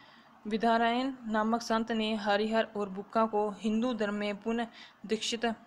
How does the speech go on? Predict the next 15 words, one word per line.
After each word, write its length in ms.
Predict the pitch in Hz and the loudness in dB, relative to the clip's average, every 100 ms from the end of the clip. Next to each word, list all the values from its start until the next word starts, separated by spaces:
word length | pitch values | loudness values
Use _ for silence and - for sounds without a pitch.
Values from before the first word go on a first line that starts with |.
| - - - - _ - - - | -20 -20 -20 -20 _ -20 -18 -4
किया 420 | 214 202 202 202 214 | 2 4 2 -2 -6
तथा 180 | - 214 | 0 0
उन्हें 440 | - 214 220 220 | 2 0 2 2
स्वतंत्र 460 | 220 214 226 226 240 | 0 0 0 4 2
हिंदू 300 | 226 208 214 | 2 0 2
राज्य 280 | 208 202 208 | 2 2 0
हेतु 340 | 196 208 220 | 0 0 -2
प्रेरित 640 | 214 196 190 202 196 240 262 - - - - | -2 -2 0 0 0 -2 -2 -12 -20 -16 -6
किया 280 | 202 185 | 0 0
था। 340 | 180 196 185 - - - - - | 0 -4 -8 -10 -18 -20 -6 2
हरिहर 400 | 214 240 262 240 | 4 4 4 6
और 100 | 226 | 4
बुक्का 320 | 220 226 233 | 2 2 2
ने 180 | 220 - | 2 -2
अपनी, 380 | 208 202 214 214 | -4 -2 -2 -4